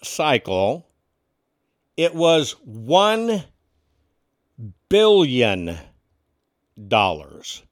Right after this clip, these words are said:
One billion with a B. This money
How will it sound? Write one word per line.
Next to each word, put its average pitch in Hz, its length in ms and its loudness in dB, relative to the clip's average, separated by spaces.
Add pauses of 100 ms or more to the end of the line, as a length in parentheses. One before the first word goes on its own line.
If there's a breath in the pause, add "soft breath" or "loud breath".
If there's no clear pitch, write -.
(420)
One 175 540 2 (280)
billion 196 800 2
with 165 360 -2
a 151 80 2
B. 127 600 -2 (1500)
This 170 360 -4
money 208 640 2